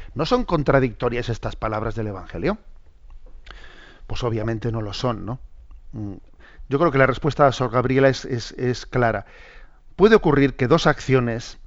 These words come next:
dos acciones que externamente sean prácticamente idénticas, sin embargo, tengan una valoración moral y espiritual muy distinta. Puede ser que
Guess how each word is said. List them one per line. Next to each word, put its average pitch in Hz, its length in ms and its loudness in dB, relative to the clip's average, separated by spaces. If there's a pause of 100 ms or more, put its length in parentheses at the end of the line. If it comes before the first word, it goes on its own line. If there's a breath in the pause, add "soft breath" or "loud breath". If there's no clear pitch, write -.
(600)
dos 131 240 -2
acciones 127 400 -2
que 139 120 2
externamente 131 920 2 (160)
sean 139 300 2
prácticamente 127 760 0
idénticas, 127 840 0 (500 loud breath)
sin - 200 0
embargo, 151 440 4 (260 soft breath)
tengan 139 300 4
una 143 240 6
valoración 131 800 4 (400 soft breath)
moral 127 580 4
y 127 60 0
espiritual 123 520 0
muy 135 160 2
distinta. 110 680 -6 (840)
Puede 117 200 -2
ser 123 220 0
que 113 180 -4